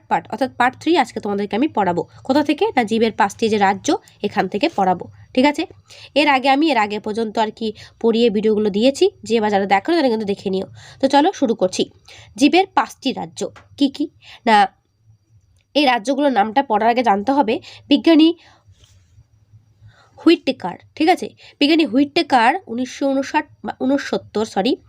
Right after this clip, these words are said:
উনিশশো ঊনসত্তর খ্রিস্টাব্দে জীবদের পাঁচটি রাজ্য শ্রেণীবিন্যাস প্রবর্তন করেন।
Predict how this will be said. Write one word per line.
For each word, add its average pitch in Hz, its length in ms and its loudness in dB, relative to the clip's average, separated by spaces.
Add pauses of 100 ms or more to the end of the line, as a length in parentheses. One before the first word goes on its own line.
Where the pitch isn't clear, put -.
(300)
উনিশশো 311 340 4
ঊনসত্তর 294 460 -2
খ্রিস্টাব্দে 226 680 0
জীবদের 226 400 -4
পাঁচটি 254 440 -2
রাজ্য 269 380 0
শ্রেণীবিন্যাস 208 680 -4
প্রবর্তন 202 500 -6
করেন। 196 280 -2